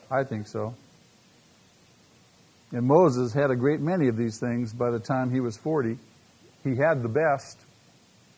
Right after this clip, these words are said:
He had the best. The best food, the best clothes, the best chariot, the best horses,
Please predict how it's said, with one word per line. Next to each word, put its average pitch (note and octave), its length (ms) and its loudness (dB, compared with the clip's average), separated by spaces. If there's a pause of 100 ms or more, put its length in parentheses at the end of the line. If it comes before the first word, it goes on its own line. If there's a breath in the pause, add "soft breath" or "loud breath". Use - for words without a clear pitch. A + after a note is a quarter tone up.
(460 soft breath)
He A#2+ 100 -2
had C#3+ 280 4
the A#2+ 60 0
best. C3+ 440 2 (840 soft breath)
The B2+ 60 -4
best D3 340 2
food, F3 420 4 (1400)
the C3 60 -2
best D#3 320 2
clothes, F3 580 4 (1040)
the C#3+ 80 0
best E3+ 300 4
chariot, F3+ 480 4 (1600)
the C#3 80 0
best D#3+ 260 2
horses, F#3+ 600 0